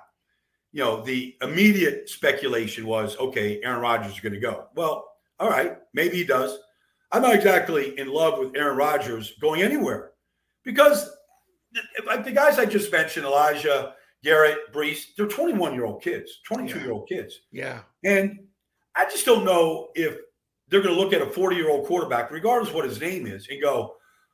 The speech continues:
Speaker 1: "Boy, I can't wait to work with him." I, c-, because, like, if I, if, if, if Aaron Rodgers is in play in New York, the first thing I'm,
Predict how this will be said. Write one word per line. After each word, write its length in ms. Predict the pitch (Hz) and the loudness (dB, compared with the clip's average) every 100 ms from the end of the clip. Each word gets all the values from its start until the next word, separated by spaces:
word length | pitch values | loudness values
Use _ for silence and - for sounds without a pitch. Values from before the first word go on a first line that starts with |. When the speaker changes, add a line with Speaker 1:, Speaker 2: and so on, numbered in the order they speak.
| _ - | _ 2
Speaker 1:
"Boy, 200 | 139 113 | 4 4
I 80 | 123 | 0
can't 260 | 170 143 | 0 2
wait 180 | 139 151 | 2 2
to 60 | 127 | 0
work 280 | 131 156 - | 0 0 -2
with 160 | 101 | -10
him." 80 | - - - | -12 -16 -12
I, 60 | - - _ _ _ _ _ - | -12 -14 _ _ _ _ _ -10
c-, 100 | 262 | -8
because, 440 | 320 233 285 - - - _ _ - | 0 4 4 4 -6 -20 _ _ -2
like, 100 | 226 | 0
if 100 | 214 | 2
I, 280 | 277 311 311 | 6 6 4
if, 200 | 226 - - | -4 -10 -8
if, 240 | 214 202 - | -4 -4 -4
if 160 | 214 | -4
Aaron 240 | 202 285 285 | 2 2 4
Rodgers 380 | 214 190 180 - | 4 4 -2 -8
is 60 | |
in 120 | 151 | -10
play 220 | - 165 151 | -4 -2 -2
in 80 | |
New 40 | 139 | 0
York, 240 | 143 110 | -2 -2
the 60 | 139 | -4
first 260 | 240 - | -4 -2
thing 140 | 208 170 | -2 -2
I'm, 140 | 160 | -4